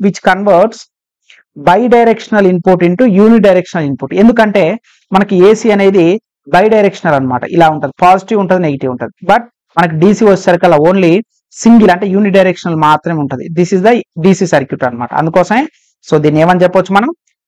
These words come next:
So best definition ఏంటంటే, it is an electronic device, it is an electronic circuit లేదా device అని కూడా అనొచ్చు, which converts ఏసీ to pulsating డీసీ. ఇది pictorial representation కింద చెప్పాలనుకుంటే ఏసీ అంటే positive ఉంటది, negative ఉంటది. But డీసీ is the only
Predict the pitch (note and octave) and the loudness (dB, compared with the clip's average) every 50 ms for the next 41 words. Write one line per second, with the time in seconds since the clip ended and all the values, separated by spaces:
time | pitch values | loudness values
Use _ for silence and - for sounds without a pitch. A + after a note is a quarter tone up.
0 | _ - - E3 D3+ D3 D3 F3+ G3 - _ _ _ _ _ _ - C#3+ C#3+ F3 | _ -6 -2 0 2 2 2 0 -2 -6 _ _ _ _ _ _ -8 -4 -2 -2
1 | F3 - - A3 F#3+ G3 G3 G3+ F#3 F3 F3+ - D#3+ D3+ D3+ D3+ C#3+ D#3+ D#3 C#3+ | -2 -2 -2 -2 -2 -2 -2 -2 -4 -4 -4 -4 -4 -2 -2 -2 0 0 0 -2
2 | E3 B3 - _ _ _ _ - F3+ E3+ G3 F3+ F#3+ F3+ E3+ E3 E3 E3 - F3+ | -2 -4 -10 _ _ _ _ -6 -2 0 2 2 2 2 2 0 0 0 0 0
3 | F#3 F#3+ G3 F3+ D#3+ D#3+ D3+ D3+ C#3+ E3+ A#3+ - - _ _ _ _ _ - D#3 | 0 0 0 -2 -2 0 2 2 2 0 -2 -4 -10 _ _ _ _ _ -8 -4
4 | E3 D#3+ D#3+ D#3+ D#3 C#3+ D3+ D3+ - F3+ F#3 F3+ F3+ - C#3+ C#3 D3 - G3 A3 | -2 0 0 0 0 0 -2 -2 0 -2 -2 -2 -2 -4 -4 -4 -2 -4 -4 -4
5 | - - - D3+ D3 D3+ D3+ D3 D#3 D#3 E3 E3+ D#3+ E3+ E3 D#3+ D#3 D3+ D3 C#3+ | -6 -4 -2 0 0 0 0 0 0 0 2 2 2 2 0 0 -2 -2 -2 -4
6 | C#3+ - - A#3+ C#4+ - _ _ _ _ _ _ _ _ _ - G#3+ G#3+ - - | -4 -6 -8 -10 -10 -10 _ _ _ _ _ _ _ _ _ -2 -2 -2 -2 -2
7 | G#3 G3 G#3+ A3+ A3 A3 - F#3 F#3 F#3 F#3 F3+ E3+ A3 A3 - E3+ D#3 D3+ - | -2 -2 -2 -4 -4 -4 -2 -4 -2 -2 -4 -4 -4 -4 -2 0 0 -2 0 -2
8 | - D3+ D#3 G3 G3 D3 C3+ B2 A#2+ - - - _ _ _ _ _ _ _ - | -4 -6 -4 -4 -6 -6 -6 -8 -8 -10 -16 -20 _ _ _ _ _ _ _ -4
9 | F3 F#3+ G3 F#3+ - F#3+ - - C4 A#3+ B3 B3 A3 G#3 G3 F#3+ G3 F#3+ F#3+ F#3+ | -2 -2 0 0 -2 -4 -2 0 0 2 2 0 0 -2 -2 -2 -2 -2 0 0
10 | F3+ F#3 F3+ F3 - E3+ - F3+ F3 E3 E3 - D#3 - - D#3 D#3 D#3 D3+ - | -2 -2 -4 -4 -6 -6 -4 -4 -4 -2 -2 -2 -2 0 0 0 0 -2 -4 -6
11 | D#3+ D#3+ D#3+ F3 E3+ F#3+ F#3+ F#3+ G#3 G3 F3+ F3 F3+ F3 F3 - D#3+ E3 E3+ E3+ | -6 -2 0 2 2 2 2 2 0 -2 0 0 -2 -2 0 0 0 0 0 0
12 | - F#3+ F3+ F3 E3+ F#3+ G3 G3 E3 D3+ D3+ D#3 D3 C#3 B2+ B2 B2 D3+ F#3 A#3 | -2 -2 -2 -2 0 -2 -2 -2 -4 -4 -4 -4 -4 -4 -4 -6 -4 -2 -2 -2
13 | A#3 - _ _ _ _ _ _ - E3+ G3 F#3+ - G#3 G3 E3+ E3+ D3+ D3+ D#3+ | -2 -4 _ _ _ _ _ _ 0 0 0 2 2 0 0 2 2 2 2 4
14 | F3 G3 A3 A3 A#3 | 2 2 2 2 2